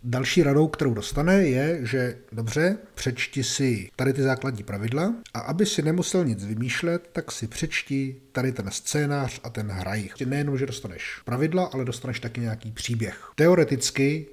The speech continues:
by to mohlo být lepší. Prakticky ovšem ty připravený příběhy jednak netrefují se hráčům do vkusu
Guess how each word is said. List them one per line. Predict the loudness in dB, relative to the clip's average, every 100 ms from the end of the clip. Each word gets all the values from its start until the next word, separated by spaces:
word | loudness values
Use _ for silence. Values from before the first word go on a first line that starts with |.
| -4
by | -2
to | 0
mohlo | 0 2
být | 0 0
lepší. | -2 -2 -4
Prakticky | 0 0 0 -2 -2 -2 -2 -2 -4
ovšem | -8 -4 -2 0 -2 -4 -6
ty | -4
připravený | -4 -2 0 2 2
příběhy | -2 -4 0 2 2 0 -4
jednak | 0 0 0 -6 -8 -16 -2
netrefují | 0 2 4 4 2 0
se | 0 2
hráčům | 2 0 0
do | -2
vkusu | -2 -6 -6 -4 -4